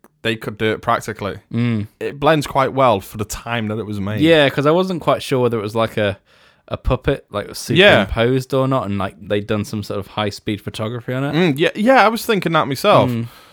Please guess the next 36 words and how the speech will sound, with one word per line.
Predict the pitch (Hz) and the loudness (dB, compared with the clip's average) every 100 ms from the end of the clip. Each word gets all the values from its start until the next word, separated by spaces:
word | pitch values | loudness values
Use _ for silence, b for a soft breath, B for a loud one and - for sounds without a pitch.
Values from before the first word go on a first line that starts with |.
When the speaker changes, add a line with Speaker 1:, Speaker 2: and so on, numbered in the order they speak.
| B - | B -2
Speaker 1:
But | 143 | 2
I | 147 | 2
think | 147 196 - | 2 -2 0
it | 139 - | -4 -2
was, | 131 | -2
in | 127 | -2
fact, | - 160 139 - | 2 2 2 -2
C | 131 123 | -6 -4
G | 139 | -2
I. | 165 117 95 | -2 -2 -6
Speaker 2:
Okay. | 127 147 - 107 - _ B B | -8 -8 -12 -14 -18 _ B B
Speaker 1:
Okay, | 208 - 220 180 | 2 4 4 2
so | 180 160 | -2 -2
now | 175 226 220 214 - | 2 4 4 0 -2
that | 156 151 | -2 -2
we've | 143 | -4
established | 135 143 139 120 | 0 0 0 -4
the | 120 | -4
budget, | 123 135 143 | -2 -2 0
we | 190 | 2
reckon | 160 147 - 135 | 4 4 2 -2
it's | 120 | -2
the | 131 113 | -2 0
higher | 131 123 117 | 0 0 0
end | 113 110 | 0 -4
of | 104 | -6
forty | - 120 110 - | -8 -8 -8 -6
million. | 101 101 110 135 b b b b - | -8 -6 -8 -12 b b b b -2
Its | 156 - - _ - | -2 -2 -14 _ -2
domestic | 147 233 240 165 | 2 2 0 -2
gross | 131 113 113 | 0 0 0
was | 123 107 | -8 -8
thirty-two | - 143 - 135 147 147 | 0 0 0 -6 -2 0
million, | 117 90 95 139 - _ _ - | 0 -2 -4 -6 -12 _ _ -2
and, | 117 113 117 113 | 2 2 2 2
um, | 117 113 110 | 4 4 0